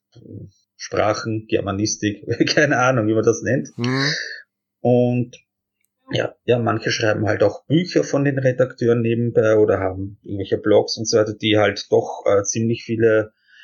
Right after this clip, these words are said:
Speaker 1: Fans und Follower haben. Und ja, da sitzt man da und denkt sich, „Ja, da würde ich gerne hin, aber ja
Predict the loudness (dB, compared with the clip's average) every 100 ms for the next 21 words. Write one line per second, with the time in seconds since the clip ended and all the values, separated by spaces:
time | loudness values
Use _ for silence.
0 | -20 -4 -2 0 -4 -6 -2 2 4 6
1 | 4 2 -2 -2 -4 -8 -12 _ _ _
2 | _ _ _ _ _ -20 -20 -20 -20 _
3 | _ -4 -4 -4 -10 -8 -8 -6 -6 -8
4 | -8 -6 -6 -8 -16 _ _ _ _ _
5 | _ _ -2 -2 0 -2 0 -2 -4 -2
6 | -2 0 -2 -2 -4 -4 -6 -2 0 0
7 | -2 -4 -4